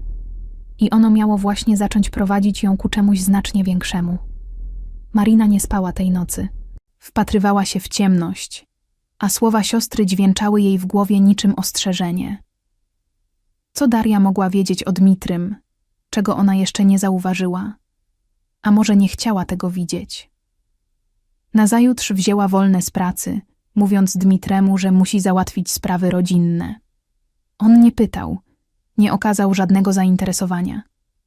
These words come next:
Kiwnął głową, jakby każde jej zniknięcie z domu było dla niego wygodne. Kiedy wychodziła, nawet nie spojrzał w jej stronę. Nie pożegnał się.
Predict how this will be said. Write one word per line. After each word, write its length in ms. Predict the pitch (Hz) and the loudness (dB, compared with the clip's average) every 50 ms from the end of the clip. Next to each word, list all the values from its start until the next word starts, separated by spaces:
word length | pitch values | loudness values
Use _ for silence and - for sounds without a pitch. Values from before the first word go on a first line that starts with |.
| _ _ _ _ _ _ _ | _ _ _ _ _ _ _
Kiwnął 340 | - 233 208 208 208 196 190 | 0 2 4 4 4 4 4
głową, 400 | 180 190 190 196 196 214 220 220 | 2 0 0 0 2 2 2 2
jakby 300 | 214 196 185 185 190 185 | 2 0 0 -2 -4 -4
każde 320 | - 196 202 196 190 208 | -2 -4 -4 -2 0 0
jej 220 | 202 196 196 196 180 | 0 2 0 0 2
zniknięcie 560 | 196 185 185 - - 208 202 202 - 202 185 | 2 2 2 2 2 2 2 2 2 0 -2
z 60 | 175 | 0
domu 280 | 175 196 196 196 190 180 | 0 2 2 4 2 2
było 220 | 185 180 185 180 | 0 0 0 0
dla 140 | 175 180 175 | 0 0 0
niego 240 | 180 180 170 180 170 | 0 0 -2 -2 -2
wygodne. 560 | 175 180 170 175 170 175 - - - 208 - - _ _ _ _ _ _ _ _ _ _ _ _ _ _ _ _ _ _ _ _ _ | -4 -4 -4 -4 -6 -6 -8 -8 -8 -10 -14 -16 _ _ _ _ _ _ _ _ _ _ _ _ _ _ _ _ _ _ _ _ _
Kiedy 240 | - - 190 190 190 | -4 0 0 2 2
wychodziła, 500 | 185 185 - 202 190 175 202 208 202 196 | 2 0 0 -2 -2 0 0 2 2 2
nawet 320 | 196 190 185 190 180 - | 2 2 2 0 0 0
nie 120 | - 180 180 | 0 0 0
spojrzał 440 | - - 196 185 190 185 180 170 165 | 0 -2 -2 -2 0 0 -2 -2 -2
w 60 | 180 | -2
jej 140 | 170 170 170 | -4 -4 -4
stronę. 500 | - - - 175 170 170 - - 208 202 - _ _ _ _ _ _ _ _ _ _ _ _ _ _ _ | -6 -6 -6 -6 -6 -6 -8 -10 -12 -12 -14 _ _ _ _ _ _ _ _ _ _ _ _ _ _ _
Nie 120 | 196 190 | 0 0
pożegnał 500 | - 190 180 185 180 175 175 180 - - | 2 0 0 0 0 0 -2 -4 -4 -6
się. 260 | 175 - - 196 - | -8 -8 -8 -10 -10